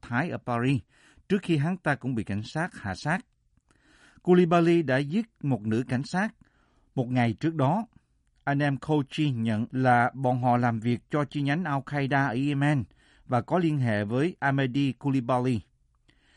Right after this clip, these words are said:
Cảnh sát Pháp đang truy lùng bạn gái của Koulibaly là Hayat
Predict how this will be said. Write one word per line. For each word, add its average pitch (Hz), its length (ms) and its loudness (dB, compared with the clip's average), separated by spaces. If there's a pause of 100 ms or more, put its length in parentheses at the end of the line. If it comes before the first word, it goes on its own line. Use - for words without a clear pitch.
(360)
Cảnh 135 160 0
sát 226 240 -4
Pháp 247 300 -2
đang 175 180 0
truy 170 180 0
lùng 120 280 0
bạn 110 260 -2
gái 147 240 2
của 139 160 -2
Koulibaly 139 680 0 (180)
là 123 160 2
Hayat 147 480 0